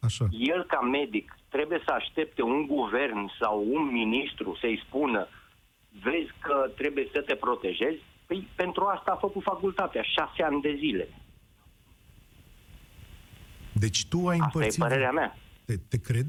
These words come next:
Speaker 1: te ascult și sigur că există și o vinovăție a medicilor, dar între cei care au mințit venind din afară, între cei care au greșit omenește cadrele medicale de care vorbești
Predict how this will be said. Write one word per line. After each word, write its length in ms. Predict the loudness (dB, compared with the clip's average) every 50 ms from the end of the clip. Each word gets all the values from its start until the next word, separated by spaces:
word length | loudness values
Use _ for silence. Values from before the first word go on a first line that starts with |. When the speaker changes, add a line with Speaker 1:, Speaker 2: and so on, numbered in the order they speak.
| -2
Speaker 1:
te 80 | -2 0
ascult 440 | 0 0 0 0 0 0 0 0 0
și 320 | -2 -2 0 0 0 0
sigur 360 | 0 -2 0 0 0 0 0
că 120 | 0 0 0
există 380 | 2 2 4 2 2 2 0
și 160 | 0 2 2 0
o 20 |
vinovăție 680 | 2 2 2 2 4 2 2 0 2 2 2 2 2 2
a 140 | 2 2
medicilor, 680 | 4 4 4 4 2 2 2 0 0 0 0 -2 0 0
dar 340 | 2 2 4 4 4 2 -2 -6 -10 -18 -20 -20 -20 _
între 280 | _ 0 0 2 0 0
cei 240 | 0 2 2 2 2
care 180 | 2 2 2
au 100 | 4 4
mințit 400 | 4 4 4 4 4 2 2 2
venind 380 | 2 4 4 4 4 4 4 4
din 140 | 4 4 4
afară, 520 | 2 2 2 2 2 4 4 4 2 0 0 0
între 500 | 2 2 2 2 2 2 0 2 0 0
cei 220 | 0 2 0 2
care 180 | 2 2 2 2
au 80 | 2
greșit 360 | 2 2 2 2 2 0 0 2
omenește 720 | 2 2 4 4 4 4 4 2 0 -2 -2 -2 -2 -2 -4 -2
cadrele 420 | 0 2 2 4 4 4 4 4
medicale 480 | 4 4 4 2 2 2 2 2 2 2
de 100 | 2 0
care 200 | 0 0 0 0
vorbești 460 | 2 2 2 2 2 2 0 0 -2